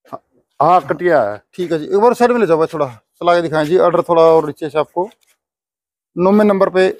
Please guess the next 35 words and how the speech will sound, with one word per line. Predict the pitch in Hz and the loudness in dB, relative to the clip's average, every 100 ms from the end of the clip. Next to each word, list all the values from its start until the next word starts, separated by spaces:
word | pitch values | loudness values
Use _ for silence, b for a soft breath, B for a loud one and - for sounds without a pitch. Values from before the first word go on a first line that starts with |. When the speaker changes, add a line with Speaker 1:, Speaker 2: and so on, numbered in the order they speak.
| _ _ _ _ _ _ _ _ _ _ - | _ _ _ _ _ _ _ _ _ _ -2
Speaker 2:
फर्स्ट | 226 - | -2 2
टाइमर | 220 202 185 | 0 2 0
जोटी, | 190 196 190 | 0 -2 0
दो | 190 | 2
दांत। | 170 165 151 | 2 2 0
ये | 175 180 | -2 -2
देखें | 156 165 | -4 -4
भाई, | 156 156 - - | -4 -4 -8 -14
जो | 156 160 | -10 -4
ऑर्डर | 165 170 | -2 0
की | 165 | -2
क्वालिटी | 170 165 165 185 | 0 0 2 2
है, | |
दस | 180 170 | 2 -2
किलो | - 175 165 | -2 -2 -2
दूध | 165 - | -4 0
तैयार। | 156 160 175 - _ _ - | 2 2 0 -8 _ _ 0
और | 220 | 2
रेट | 269 | 2
इसका | 254 - 254 | 0 0 0
जी? | 240 214 - _ _ _ _ _ 156 | 0 -4 -10 _ _ _ _ _ -2
Speaker 1:
नब्बे | 185 180 247 | 0 2 2
हजार | 220 180 | 4 4
रुपया | 156 143 143 | 2 0 -2
जी | 104 98 | -2 -8
इसका। | - 98 - _ _ 185 | -18 -20 -20 _ _ -10
Speaker 2:
नब्बे | 214 247 254 | -4 0 2
हजार | 247 240 | 4 2
रुपये | 190 185 | 2 -2
रेट | 170 | -2
इसका | 160 - | -8 -8
जी। | 147 147 - _ _ _ _ - | -8 -10 -16 _ _ _ _ -6
ठीक | 214 | 0
है | 175 | 0
जी, | 147 | -2